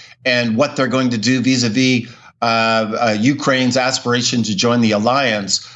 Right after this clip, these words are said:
But I think it already has begun a new conversation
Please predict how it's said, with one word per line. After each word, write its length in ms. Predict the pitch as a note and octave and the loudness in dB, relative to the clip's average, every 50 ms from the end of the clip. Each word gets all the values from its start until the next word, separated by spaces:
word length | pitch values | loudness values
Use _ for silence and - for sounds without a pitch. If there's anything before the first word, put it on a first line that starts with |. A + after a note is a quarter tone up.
| - - _ - | -20 -20 _ -6
But 140 | - C#3 C#3+ | -2 0 0
I 160 | D3 C#3+ B2+ | 0 0 -2
think 420 | C3+ - - - G3+ A3 A3 G#3+ E3 | -4 -8 -4 -2 0 0 0 0 0
it 200 | D#3 C3+ C3 C#3 | 0 0 0 2
already 680 | C3+ B2+ D3+ E3 C3+ A#2+ C3 E3+ F#3+ F#3+ F3+ D#3+ C#3 C3+ | 2 2 2 2 2 2 2 2 2 2 2 2 0 2
has 200 | C3+ C3 - A#2 | 0 -2 -2 -2
begun 480 | A2+ C3 A#2 G#2+ C3 B2+ B2+ C3 B2+ | -4 -2 -2 0 0 0 0 0 -2
a 140 | A2+ B2+ B2 | -2 0 0
new 240 | A#2 B2+ D3 D#3+ D#3 | 2 2 2 2 0
conversation 920 | - D3 C#3+ C3 B2 B2+ B2 - C3 C3 B2+ - - A#2+ A2 G#2+ G#2 | 0 0 0 0 0 0 0 0 0 0 -2 -2 -2 -2 -2 -4 -6